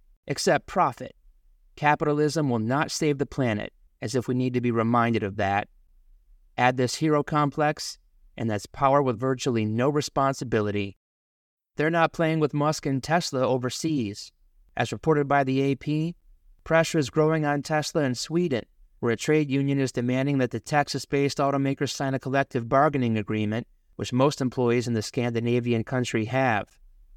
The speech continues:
Tesla has no manufacturing plant in Sweden,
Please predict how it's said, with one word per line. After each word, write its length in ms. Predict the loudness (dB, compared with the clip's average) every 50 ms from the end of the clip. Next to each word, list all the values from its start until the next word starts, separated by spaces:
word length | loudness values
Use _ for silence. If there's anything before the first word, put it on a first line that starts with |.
| -20 _ _
Tesla 340 | 0 2 2 2 2 0 2
has 220 | 4 4 2 2 2
no 160 | 0 0 2
manufacturing 880 | 2 2 2 0 0 -2 0 2 2 2 2 2 0 0 0 0 0
plant 260 | -2 -2 -2 -2 0
in 80 | -2 -4
Sweden, 500 | -6 -6 -4 -4 -4 -2 -4 -6 -8